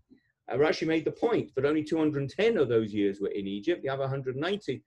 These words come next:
were when Avram, Yitzchak, and Yaakov were in a land not theirs, actually really starting with the birth of Yitzchak, but they weren't yet in Egypt. <clears throat> So you might have thought the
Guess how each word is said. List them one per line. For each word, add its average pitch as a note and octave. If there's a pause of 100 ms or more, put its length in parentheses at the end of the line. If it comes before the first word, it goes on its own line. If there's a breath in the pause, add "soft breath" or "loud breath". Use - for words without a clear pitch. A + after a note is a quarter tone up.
(160)
were A#2
when C#3
Avram, D3
Yitzchak, D3
and A#2
Yaakov C3
were C#3
in A#2+
a A2+
land B2+
not C#3
theirs, C#3 (240)
actually G#2
really G2
starting G2+
with F#2+
the G2+
birth F#2+
of -
Yitzchak, A2 (280)
but A#2
they B2+
weren't D#3+
yet B2+
in B2+
Egypt. D#3+ (840)
<clears throat> G3
So D3+
you C#3+
might F#3
have D3+
thought F3+
the C3+